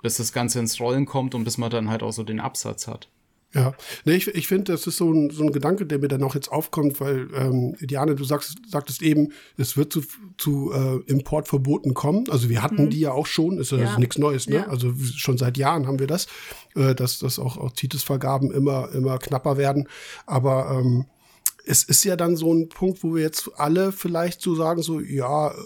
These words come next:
Speaker 2: irgendwann, äh, kriegen wir das mit Nachzuchten hin. Aber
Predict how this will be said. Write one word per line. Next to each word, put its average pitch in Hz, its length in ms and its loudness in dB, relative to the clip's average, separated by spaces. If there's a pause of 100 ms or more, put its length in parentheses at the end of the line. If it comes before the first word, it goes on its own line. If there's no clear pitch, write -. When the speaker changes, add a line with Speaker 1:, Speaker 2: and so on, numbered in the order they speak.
(120)
Speaker 2:
irgendwann, 156 680 0
äh, 143 240 0
kriegen 147 260 -2
wir 156 80 0
das 135 180 -2
mit 123 80 -2
Nachzuchten 143 520 -2
hin. 170 260 4 (800)
Aber 135 340 2